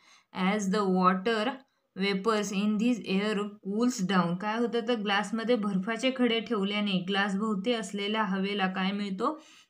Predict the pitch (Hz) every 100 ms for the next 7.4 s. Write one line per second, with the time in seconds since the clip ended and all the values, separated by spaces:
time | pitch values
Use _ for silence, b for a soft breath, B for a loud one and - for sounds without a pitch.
0 | _ 262 240 247 220 196 196 202 208 214
1 | 214 B B - 208 214 - 226 240 240
2 | 247 240 277 262 254 185 185 185 240 233
3 | 240 214 180 180 147 B B B B 180
4 | 202 233 220 254 226 214 208 233 226 233
5 | 226 247 247 220 226 220 220 190 185 196
6 | 208 214 202 208 240 311 - - - 190
7 | 208 190 190 196